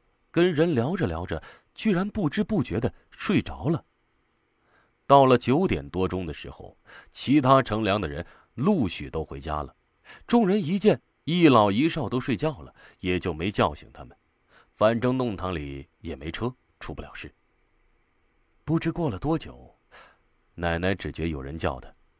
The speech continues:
睁眼一看，是自己的儿子，哎呦一声，撑起身子说：“不知怎么回事，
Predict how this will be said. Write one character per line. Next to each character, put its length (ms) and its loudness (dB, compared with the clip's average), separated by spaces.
睁 240 6
眼 220 -4
一 140 2
看， 280 -2
是 180 -4
自 220 4
己 100 -12
的 120 -14
儿 320 -4
子， 160 -12
哎 160 10
呦 260 8
一 180 4
声， 200 4
撑 300 4
起 140 -2
身 220 4
子 100 -2
说 200 2
：“不 140 6
知 120 4
怎 240 0
么 80 -4
回 200 -2
事， 260 -2